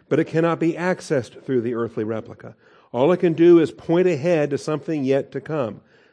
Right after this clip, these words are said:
Something yet to come. And we'll talk about yet to come in verse eleven, because when Christ appeared, he appeared as a high priest of the good things yet to come, the good things that were not manifest even after he died and rose again.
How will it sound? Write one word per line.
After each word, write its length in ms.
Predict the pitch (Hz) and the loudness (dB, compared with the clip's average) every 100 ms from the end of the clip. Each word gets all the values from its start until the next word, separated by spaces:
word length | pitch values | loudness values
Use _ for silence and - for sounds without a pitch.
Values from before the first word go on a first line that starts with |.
| _ | _
Something 460 | - 135 117 147 | -2 -2 0 -2
yet 260 | 131 135 123 | 0 0 -2
to 80 | 123 | -8
come. 280 | 160 139 117 | -2 -2 0
And 60 | |
we'll 80 | 120 | -4
talk 260 | 120 156 139 | -4 -8 -2
about 280 | 135 131 | 0 0
yet 280 | 123 147 143 | 2 0 0
to 100 | - | -10
come 460 | 123 175 165 123 139 - _ _ - | -8 -2 0 0 -4 -12 _ _ -4
in 140 | 123 | 0
verse 240 | 127 135 131 | 2 2 0
eleven, 420 | 131 165 135 135 | 0 2 2 0
because 260 | 127 123 | -2 -4
when 120 | 120 113 | -4 -6
Christ 360 | 143 180 156 | -4 -4 -4
appeared, 400 | 135 131 123 123 | -6 -4 -2 -2
he 120 | 123 123 | -2 -4
appeared 340 | 117 156 147 | -4 -6 -2
as 120 | 135 | -2
a 80 | 127 | -4
high 220 | 131 147 | -4 -6
priest 420 | 135 160 131 120 _ - - - | -4 -4 -4 -6 _ -20 -12 -4
of 180 | 123 | -2
the 80 | 123 | 0
good 260 | 120 156 139 | 0 0 0
things 460 | 151 135 135 135 - _ _ | 0 2 0 -4 -12 _ _
yet 340 | 123 131 123 - | -2 0 -2 -8
to 100 | 120 | -8
come, 440 | - 143 98 92 - | -4 -4 -4 -8 -12
the 100 | 110 | -4
good 260 | 127 123 | -2 -2
things 240 | 127 127 117 | -4 -4 -2
that 160 | 117 | -4
were 80 | 120 | -4
not 200 | 123 120 | -6 -6
manifest 600 | 123 131 127 123 117 - _ - _ | -4 -4 -4 -6 -8 -12 _ -20 _
even 280 | 147 185 156 | -4 -2 0
after 300 | 143 147 139 | 0 -2 -4
he 100 | 135 | -4
died 300 | 127 131 139 | -2 -2 0
and 100 | 139 | 0
rose 220 | 135 131 | 0 -2
again. 400 | 123 151 165 104 | -4 -6 -6 -14